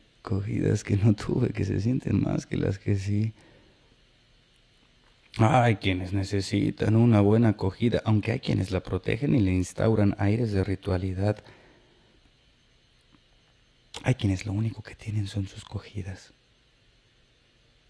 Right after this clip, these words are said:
Hay quienes me han cogido pensando en alguien más. A quienes se les antojan los que cogen en piloto automático, ¿m? O los que cogen manual y luego se les olvida meter el clutch.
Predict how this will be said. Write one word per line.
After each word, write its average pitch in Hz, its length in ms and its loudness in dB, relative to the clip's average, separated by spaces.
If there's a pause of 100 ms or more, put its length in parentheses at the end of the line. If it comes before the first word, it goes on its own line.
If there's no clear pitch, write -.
(1500)
Hay 127 540 4 (480)
quienes 101 540 6
me - 80 4
han 135 140 2
cogido 131 400 2
pensando 107 520 2
en 101 80 6
alguien 104 360 4
más. - 420 -2 (1300)
A 120 360 8
quienes 170 560 10
se - 160 0
les 104 160 4
antojan 120 460 4
los 101 140 4
que 92 140 -4
cogen 110 320 4
en 98 100 4
piloto 101 340 2
automático, 98 680 0 (160)
¿m? 143 140 4 (920)
O 117 520 12
los 113 240 6
que 101 120 -6
cogen 117 280 -2
manual 127 380 0
y 143 60 -2
luego 117 240 2
se 110 100 -4
les 104 140 0
olvida 113 300 0
meter 110 340 0
el 110 140 -2
clutch. 127 320 -2